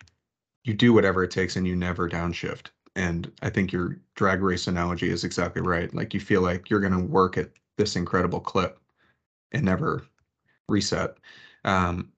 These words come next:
but I, I have been thinking a lot about, um,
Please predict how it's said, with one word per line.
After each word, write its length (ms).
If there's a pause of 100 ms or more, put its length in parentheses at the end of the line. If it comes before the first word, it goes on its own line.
(760)
but 100
I, 200
I 40
have 220
been 140
thinking 280
a 60
lot 160
about, 400 (260)
um, 460